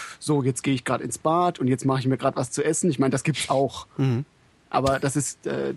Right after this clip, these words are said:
Speaker 1: deswegen, äh, soll man ja nicht, äh, sagen, Twitter ist nur so und Podcasting ist nur so.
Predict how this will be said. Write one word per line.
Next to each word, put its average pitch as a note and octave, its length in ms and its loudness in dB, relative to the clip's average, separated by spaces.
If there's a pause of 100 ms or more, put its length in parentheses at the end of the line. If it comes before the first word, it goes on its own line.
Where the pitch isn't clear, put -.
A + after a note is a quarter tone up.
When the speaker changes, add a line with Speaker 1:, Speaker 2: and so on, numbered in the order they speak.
Speaker 1:
deswegen, C#3 840 0
äh, C3 440 -2
soll C3 140 2
man C3 140 4
ja B2+ 100 2
nicht, C3 300 -2
äh, B2+ 260 2
sagen, B2 260 2
Twitter C3 280 0
ist - 140 -4
nur C#3 220 2
so A#2+ 220 2
und A#2 240 0
Podcasting C3 520 0
ist C3 120 -2
nur C3+ 240 4
so. B2+ 300 0